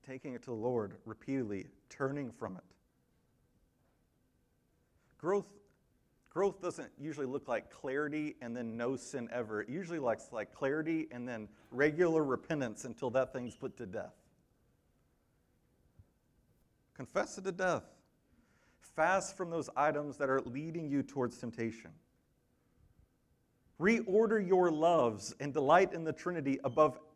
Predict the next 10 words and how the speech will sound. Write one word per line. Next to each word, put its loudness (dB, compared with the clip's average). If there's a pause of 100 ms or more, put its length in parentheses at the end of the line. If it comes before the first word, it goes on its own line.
everything 2
else. -6 (1300)
Now, -4
I'm -2
not -4
saying -4
anything -2
new 2
to -10
you, -10